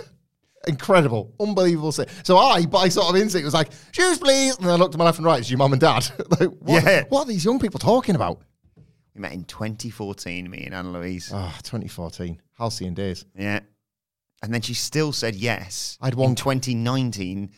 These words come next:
Speaker 2: to, to tie herself to me.
Speaker 1: Aye, she's put a shift in, bless her. Like, I had one kid in twenty fourteen, and that one kid was one. And I would have been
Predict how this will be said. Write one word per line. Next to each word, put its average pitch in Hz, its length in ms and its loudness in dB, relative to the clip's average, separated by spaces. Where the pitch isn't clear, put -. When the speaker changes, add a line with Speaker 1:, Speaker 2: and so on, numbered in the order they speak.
Speaker 2:
to, 120 120 -10
to 123 200 -4
tie 170 280 0
herself 104 480 -4
to 113 140 -8
me. 90 300 -10
Speaker 1:
Aye, 85 140 -8
she's - 220 -10
put - 140 -6
a 98 40 -8
shift - 300 -12
in, 87 100 -12
bless - 260 -16
her. 87 60 -12
Like, 85 180 -8
I 160 120 6
had 131 120 -2
one 147 260 4
kid 127 300 -2
in 113 140 -8
twenty 107 260 -6
fourteen, 95 360 -6
and 95 80 -4
that - 120 -6
one 107 260 -4
kid 107 220 -4
was 87 200 -10
one. 95 420 -6
And 104 120 -2
I 117 80 4
would 127 160 4
have 123 60 -4
been 123 380 -2